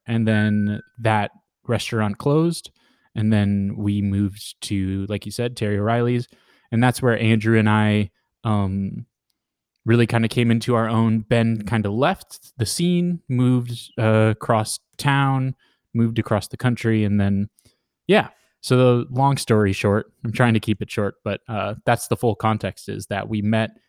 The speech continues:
because somebody asked us to host the original Smokin' Joe's open mic night.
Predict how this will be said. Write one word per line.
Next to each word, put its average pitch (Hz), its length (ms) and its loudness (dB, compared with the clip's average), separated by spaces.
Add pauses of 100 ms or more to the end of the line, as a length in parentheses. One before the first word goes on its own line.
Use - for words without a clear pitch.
(120)
because 107 340 0
somebody 104 340 0
asked 98 240 -6
us 104 140 -6
to 101 140 -10
host 104 340 -8
the 95 160 -8
original 98 460 -6
Smokin' 101 400 -6
Joe's 104 260 -2
open 98 240 -6
mic 98 280 -8
night. 113 220 -4